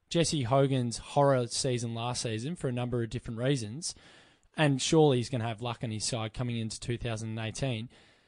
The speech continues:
He kicked forty-one and forty-four in what was effectively, it was, his second and third season. Now, Benny, forty-one and,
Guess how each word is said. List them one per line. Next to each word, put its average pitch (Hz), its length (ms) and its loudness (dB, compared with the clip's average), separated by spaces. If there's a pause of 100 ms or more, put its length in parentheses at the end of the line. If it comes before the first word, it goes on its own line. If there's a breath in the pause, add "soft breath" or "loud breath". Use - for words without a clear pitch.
(140 soft breath)
He 175 140 0
kicked - 240 0
forty-one 190 800 2 (200)
and 123 140 -6
forty-four 151 960 0
in 131 160 -2
what 135 220 0
was 123 100 -2
effectively, 139 760 -4 (120)
it - 160 -10
was, 147 440 0
his 127 180 -2
second 147 560 0
and 123 240 -4
third 131 340 2
season. 120 640 -2 (840)
Now, 160 360 6 (360)
Benny, 160 360 4 (880 soft breath)
forty-one 196 480 8
and, 151 200 2